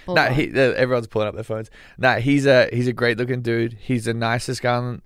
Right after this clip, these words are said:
Speaker 2: on the planet, and he's English. He has a great accent.
Speaker 1: Was everyone with accent?
Speaker 2: Uh, to me, yeah.
Speaker 1: I feel like his, <laughs> is this him?
Speaker 2: That's him.
Speaker 1: His body's good.
Speaker 2: He,
Speaker 1: I
Speaker 2: he's
Speaker 1: can't
Speaker 2: incredible.
Speaker 1: tell about the face.
Speaker 2: No, he's, he's on it, but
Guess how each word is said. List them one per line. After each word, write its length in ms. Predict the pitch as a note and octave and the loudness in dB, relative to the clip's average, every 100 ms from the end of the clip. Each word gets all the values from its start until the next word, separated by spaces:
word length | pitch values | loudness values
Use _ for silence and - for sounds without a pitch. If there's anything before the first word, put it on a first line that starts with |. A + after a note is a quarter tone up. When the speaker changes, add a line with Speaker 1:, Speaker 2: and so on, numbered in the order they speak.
| _ | _
Speaker 2:
on 180 | A2 A#2+ | -8 -6
the 60 | |
planet, 300 | A2 A2+ A2 | -2 -2 0
and 100 | G#2+ | -4
he's 180 | A2 G#2+ - - | -6 -6 -12 -10
English. 360 | A#2 A#2 C3 | -6 -4 -6
He 80 | - | -4
has 80 | A2+ | -4
a 40 | |
great 320 | G2+ G#2+ A2+ - | -4 -2 -2 -2
accent. 480 | G#2 A2 - A2+ - | -4 -6 -6 -8 -2
Speaker 1:
Was 140 | A3 A#3 | 0 4
everyone 760 | G#3 A3 C#4 C4 C4 C4 A#3 - - _ - | 4 4 2 2 2 0 -4 -10 -20 _ -16
with 240 | F3+ G3+ | -4 -2
accent? 680 | - F#3 F#3 - A#3+ C4 - _ _ _ - | 2 0 0 -4 -4 -6 -12 _ _ _ -4
Speaker 2:
Uh, 680 | B2 B2 B2 B2 B2 A#2+ - _ _ _ _ _ - | 0 2 4 2 2 0 -4 _ _ _ _ _ -18
to 120 | - B2 | -6 -2
me, 220 | D#3+ A3 | 0 0
yeah. 360 | F#3 G3 A2+ - _ _ _ - _ _ _ - - - | 2 2 2 -6 _ _ _ -20 _ _ _ -20 -20 -6
Speaker 1:
I 60 | A#3 | 0
feel 140 | E4+ | 2
like 140 | A4+ | 2
his, 260 | G4+ B3 F#3+ - | 2 -2 -4 -4
<laughs> 80 | |
is 120 | - B3+ | 0 2
this 140 | D#4 | 2
him? 240 | D#4 D#4 F4+ _ _ _ _ _ | 2 0 -2 _ _ _ _ _
Speaker 2:
That's 200 | - A2+ | -4 0
him. 240 | - D3 A#2 - - | 4 2 2 -10 -6
Speaker 1:
His 160 | C#4 B3 | -4 0
body's 500 | A#3 C4 A#3+ F#3 E3 | 2 2 2 -4 -4
good. 340 | C#3+ A#2+ D3+ - | -4 -2 -6 -8
Speaker 2:
He, 100 | A#2 A#2 | -4 -2
Speaker 1:
I 120 | B2 | 0
Speaker 2:
he's 80 | B2 | 0
Speaker 1:
can't 160 | C3+ | 0
Speaker 2:
incredible. 0 | |
Speaker 1:
tell 220 | A#2+ A#2 G2+ | 2 2 2
about 220 | E3+ E3 | 0 -4
the 80 | D#3+ | -10
face. 580 | - G#2 E2 - - - | -10 -8 -8 -12 -14 -2
Speaker 2:
No, 200 | C#3+ B2 | 0 2
he's, 320 | B2 C3 A#2+ | 2 0 -2
he's 160 | - A2+ | -4 -2
on 140 | B2 | -2
it, 60 | B2 | -2
but 200 | A#2+ B2 | 0 0